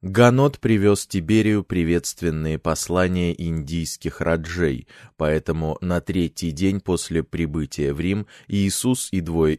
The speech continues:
индусов предстали перед римским правителем. Мрачный император в этот день был необычно приветлив, долго беседовал с тремя путешественниками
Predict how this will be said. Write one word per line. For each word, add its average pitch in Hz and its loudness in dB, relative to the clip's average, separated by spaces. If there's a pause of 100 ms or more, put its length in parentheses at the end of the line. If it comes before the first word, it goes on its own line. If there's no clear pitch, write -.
индусов 82 -4
предстали 92 0
перед 85 -2
римским 71 -6
правителем. 67 -4 (880)
Мрачный 90 0
император 85 2
в 82 2
этот 76 -2
день 95 0
был 95 2
необычно 87 -2
приветлив, 85 -2 (360)
долго 92 2
беседовал 87 0
с - -8
тремя 82 -2
путешественниками 92 -2